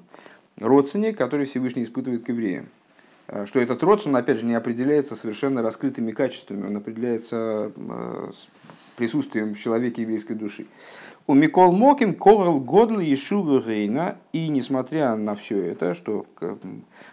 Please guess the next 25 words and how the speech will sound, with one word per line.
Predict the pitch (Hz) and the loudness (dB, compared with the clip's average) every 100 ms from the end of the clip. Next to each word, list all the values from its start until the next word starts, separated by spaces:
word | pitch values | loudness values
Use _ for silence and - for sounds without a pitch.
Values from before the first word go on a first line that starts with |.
| _ | _
понятно, | 113 117 110 | 0 0 -2
что | 101 107 | -10 -10
все | - | -8
мы | 110 | -6
немножко | 107 113 104 | -4 -6 -6
увечные, | 113 113 101 131 151 175 _ _ _ - _ | -6 -4 -6 -8 -12 -12 _ _ _ -20 _
и, | - 110 107 | -8 -4 0
э, | 107 101 101 104 101 101 | 2 2 0 0 -2 -2
с-, | 98 - 120 113 117 117 113 | -6 -10 -10 -8 -8 -8 -8
слепых, | 113 113 120 113 | -8 -4 -4 -4
и, | |
и | 104 107 110 110 98 | -6 -6 -6 -4 -6
кривых, | - 107 110 104 - | -6 -6 -4 -6 -8
и | - - - | -14 -14 -12
хромых | 110 113 101 - - - | -6 -4 -4 -8 -20 -20
среди | - 107 107 | -12 -10 -6
нас | 104 92 - _ - - _ | -6 -8 -14 _ -20 -20 _
навалом, | 117 123 180 269 202 139 - - - _ | -2 0 4 4 2 -2 -12 -20 -20 _
несмотря | 127 135 151 175 180 | -2 2 2 4 4
на | 143 190 | 4 2
это, | 233 190 | 2 2
великая | 139 180 208 160 131 | 2 -2 0 2 2
община | 131 185 139 | 2 -2 0
вернётся | 123 151 131 104 | 0 -2 -4 -6
туда, | 113 117 180 240 | -8 -2 2 0